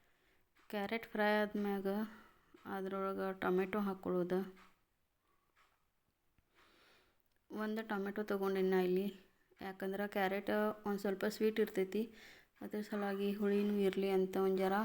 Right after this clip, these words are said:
ಕ್ಯಾರೆ-, ಟೊಮೆಟೊ ಹಾಕ್ಕೊಂಡಿನಿ.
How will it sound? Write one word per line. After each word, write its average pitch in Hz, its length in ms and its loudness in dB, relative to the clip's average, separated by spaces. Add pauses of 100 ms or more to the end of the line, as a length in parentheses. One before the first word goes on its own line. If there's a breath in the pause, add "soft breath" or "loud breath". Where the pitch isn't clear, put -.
(360)
ಕ್ಯಾರೆ-, 180 880 -4
ಟೊಮೆಟೊ 180 320 0
ಹಾಕ್ಕೊಂಡಿನಿ. 180 680 0